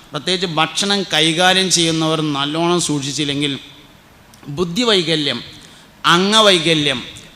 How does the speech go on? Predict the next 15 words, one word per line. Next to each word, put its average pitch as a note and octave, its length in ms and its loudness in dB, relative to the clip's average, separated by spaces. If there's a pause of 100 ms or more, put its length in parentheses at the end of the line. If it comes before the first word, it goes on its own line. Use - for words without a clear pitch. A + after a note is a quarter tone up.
ചിന്താവൈകല്യം E3+ 1200 2
മൂന്നിൽ G#3+ 640 2
ഒന്ന് E3 240 2
മക്കളിൽ D#3 460 0
അനുഭവിക്കേണ്ടി C#3 640 -2
വരും. F2 220 -8 (1300)
മൂന്നിലൊന്ന് E3+ 600 0
മക്കളിൽ D#3+ 420 0
അനുഭവിക്കണം. C#3 440 -2
ഞാൻ E3 140 2
ഒരിക്കൽ, E3+ 500 2 (800)
ഏ, D3+ 200 0 (240)
വണ്ടിയൊന്നും E3+ 500 2
ഇല്ലാത്ത E3 240 2
കാലത്ത് D3+ 680 -2